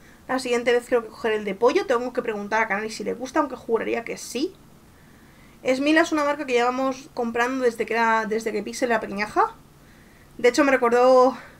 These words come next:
una suscriptora que usaba el Kittens durante una temporada. No me acordaba. Daros cuenta que Pixel tiene ya cuatro años y yo tengo memoria de pez. <laughs> O sea que, pa' algo están los vídeos, pa' que yo me acuerde de las cosas.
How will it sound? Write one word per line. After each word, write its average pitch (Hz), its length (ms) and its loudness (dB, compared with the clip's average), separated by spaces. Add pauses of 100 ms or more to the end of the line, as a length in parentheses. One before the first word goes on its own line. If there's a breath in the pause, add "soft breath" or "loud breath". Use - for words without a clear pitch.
(720 loud breath)
una 269 220 2
suscriptora 262 480 2
que 262 240 0
usaba 262 360 2
el 226 220 2
Kittens 285 520 0
durante 233 300 -2
una 247 120 -2
temporada. 240 560 0 (420 soft breath)
No 240 260 2
me 269 100 2
acordaba. 208 560 -2 (120)
Daros 254 200 -2
cuenta 254 220 -2
que 233 80 -2
Pixel 240 260 -4
tiene 226 160 -6
ya 226 100 -2
cuatro 202 280 -4
años 285 300 -4 (340 loud breath)
y 233 100 -6
yo 233 100 2
tengo 285 200 0
memoria 233 220 -2
de 240 80 -2
pez. 170 300 -8
<laughs> 294 120 10
O - 40 -8
sea 247 240 4
que, - 280 6 (1900 loud breath)
pa' 254 160 6
algo 349 140 8
están 381 220 6
los 330 140 4
vídeos, 226 340 -2
pa' 254 180 4
que 220 80 -2
yo 226 120 0
me 330 80 2
acuerde 294 240 2
de 359 80 6
las 339 120 2
cosas. - 420 -8